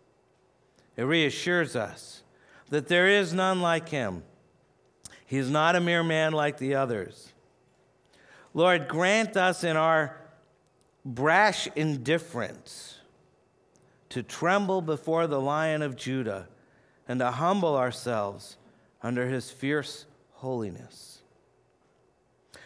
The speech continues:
Lord, also grant us in our brokenness and fear to gather courage from the lion-like Lamb.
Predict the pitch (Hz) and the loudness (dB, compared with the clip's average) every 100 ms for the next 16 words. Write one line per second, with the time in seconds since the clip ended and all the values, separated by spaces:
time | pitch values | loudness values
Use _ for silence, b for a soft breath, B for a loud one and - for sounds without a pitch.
0 | B 175 196 196 220 208 165 160 185 190 | B 2 6 6 4 2 0 2 2 4
1 | 196 190 175 156 139 175 196 196 185 185 | 2 0 0 0 2 2 2 2 -2 -2
2 | - 170 - 196 196 196 B - 180 170 | -2 -4 0 2 2 0 B -6 -2 2
3 | 175 170 165 165 226 226 214 - 190 170 | 4 4 0 0 2 4 2 0 -2 0
4 | 156 143 160 185 190 185 160 160 165 143 | 0 2 2 2 0 0 2 0 0 -4
5 | 147 151 151 143 110 95 | -2 0 0 0 -2 -6